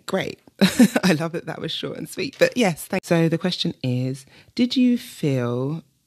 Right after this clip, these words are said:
that you were treated differently being black?"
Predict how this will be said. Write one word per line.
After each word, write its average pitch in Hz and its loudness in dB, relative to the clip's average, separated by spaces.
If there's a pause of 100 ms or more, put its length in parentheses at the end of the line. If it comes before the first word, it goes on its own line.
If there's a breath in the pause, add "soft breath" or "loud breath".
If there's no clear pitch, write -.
(280)
that - -4
you 151 -2
were 143 -2
treated - -8 (180)
differently 143 -6 (300 loud breath)
being 139 4
black?" 143 -2